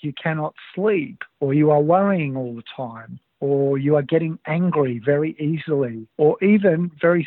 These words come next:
sadly, maybe you're thinking about harming yourself or even take your own life, like something very serious like that, please call the Beyond Blue service or a lifeline. The Australian mental health system is very supportive of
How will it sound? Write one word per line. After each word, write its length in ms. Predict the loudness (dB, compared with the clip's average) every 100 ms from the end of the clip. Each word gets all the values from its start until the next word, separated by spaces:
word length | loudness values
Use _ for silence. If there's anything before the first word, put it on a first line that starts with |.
| 0
sadly, 400 | 2 2 0 -6
maybe 300 | -6 -8 -8
you're 240 | -10 -8
thinking 360 | -6 -6 -4 -6
about 340 | -2 -2 -2 -6
harming 520 | -6 -2 0 2 0
yourself 540 | 0 -2 0 2 2 0 -8 _
or 160 | -4
even 320 | 0 -2 0 -2 -2
take 220 | -2 2
your 120 | 2 2
own 160 | 0
life, 320 | 0 0 -2 -6 -12
like 160 | -12 -10
something 300 | -8 -6 -2
very 240 | 2 4 2 -2
serious 260 | 0 0 -2
like 200 | -6 -4
that, 220 | -4 -6 -6 -2
please 340 | 2 4 4 0 -10 _
call 320 | -4 0 0
the 140 | -2 -4
Beyond 320 | -4 -4 -4
Blue 200 | -6 -6 -6
service 500 | -6 -4 -4 -4 -6 -12 _
or 120 | -12 -8 -6
a 40 | -4
lifeline. 760 | -2 -2 -2 0 2 2 0 -2 0
The 120 | 0
Australian 720 | 0 -2 2 4 4 0 -2
mental 320 | -4 -4 -6 -6
health 200 | -6 -6 -8
system 380 | -12 -8 -6 -4
is 100 | -4 -6 2
very 340 | 4 4 2 -2 -4
supportive 720 | -6 -2 0 0 -2 -4 -8 -12 -20 -20 _
of 100 | -6